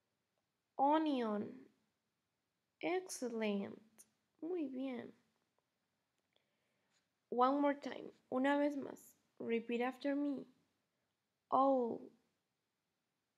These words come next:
Owl. Very good. Octopus. Octopus. Orange. Orange.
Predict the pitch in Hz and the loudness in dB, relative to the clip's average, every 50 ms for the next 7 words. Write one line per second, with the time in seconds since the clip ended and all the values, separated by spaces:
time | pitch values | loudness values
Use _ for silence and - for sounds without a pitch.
0 | _ _ _ _ _ _ _ - 220 254 254 269 269 269 254 240 226 214 208 214 | _ _ _ _ _ _ _ 2 4 6 6 6 6 4 4 2 0 0 -2 -2
1 | - - - - - _ _ _ _ _ _ _ _ - 226 233 233 233 226 220 | -4 -8 -12 -18 -20 _ _ _ _ _ _ _ _ -6 -2 0 0 0 0 -2
2 | 214 220 226 247 - - - - - _ _ _ _ _ _ _ _ _ _ _ | -4 -4 -4 -4 -4 -6 -8 -16 -20 _ _ _ _ _ _ _ _ _ _ _
3 | _ _ _ _ _ _ _ _ - 254 277 294 294 - 294 269 - - 120 - | _ _ _ _ _ _ _ _ 2 2 2 2 0 -4 -6 -6 -4 -6 -8 -8
4 | - - - - - _ _ _ _ _ _ _ _ _ _ _ _ _ _ _ | -8 -10 -16 -20 -20 _ _ _ _ _ _ _ _ _ _ _ _ _ _ _
5 | _ _ _ _ _ _ _ _ _ _ _ _ _ _ _ _ _ _ _ _ | _ _ _ _ _ _ _ _ _ _ _ _ _ _ _ _ _ _ _ _
6 | _ _ - 254 269 285 277 285 - 269 - - - 196 - - - - - _ | _ _ 2 2 2 2 2 -2 -8 -10 -8 -8 -10 -10 -10 -12 -18 -20 -20 _
7 | _ _ _ _ _ _ _ _ _ _ _ _ _ _ _ _ _ _ _ _ | _ _ _ _ _ _ _ _ _ _ _ _ _ _ _ _ _ _ _ _
8 | _ _ _ _ _ _ _ _ _ _ _ _ _ _ _ _ _ _ _ _ | _ _ _ _ _ _ _ _ _ _ _ _ _ _ _ _ _ _ _ _
9 | _ _ _ - 233 247 262 277 277 285 262 226 196 185 247 247 - - - - | _ _ _ 4 6 8 8 6 6 4 0 0 -2 -4 -8 -10 -12 -14 -14 -14
10 | - - _ _ _ _ _ _ _ _ _ _ _ _ _ _ _ _ _ _ | -18 -20 _ _ _ _ _ _ _ _ _ _ _ _ _ _ _ _ _ _
11 | _ _ _ _ _ _ _ _ _ _ _ _ _ _ _ _ _ _ _ _ | _ _ _ _ _ _ _ _ _ _ _ _ _ _ _ _ _ _ _ _
12 | _ - 240 240 254 262 277 262 226 220 233 233 - - - - - - | _ 0 2 2 2 2 2 0 0 -2 -6 -10 -12 -14 -14 -14 -16 -20